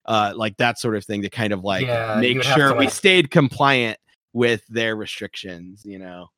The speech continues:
Speaker 2: Yeah, you'd have to tie it in. Although with the inclusion of the Warforged, you could also tie it to Eberron as well.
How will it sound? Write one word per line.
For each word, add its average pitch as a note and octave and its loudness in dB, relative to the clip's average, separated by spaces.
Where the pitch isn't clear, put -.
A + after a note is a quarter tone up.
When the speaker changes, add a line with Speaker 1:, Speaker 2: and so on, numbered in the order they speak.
Speaker 2:
Yeah, A#2 -2
you'd A2 -4
have A#2 -2
to A2 -8
tie A2+ 2
it A2 -4
in. G#2+ -8
Although D#3 4
with D#3+ 0
the C#3+ 0
inclusion C#3 0
of C#3+ 0
the A#2 -6
Warforged, G#2+ -6
you A2+ -12
could A#2+ -6
also A2+ -4
tie A2+ -2
it G#2 -8
to - -18
Eberron B2+ -4
as G#2 -12
well. C3 -4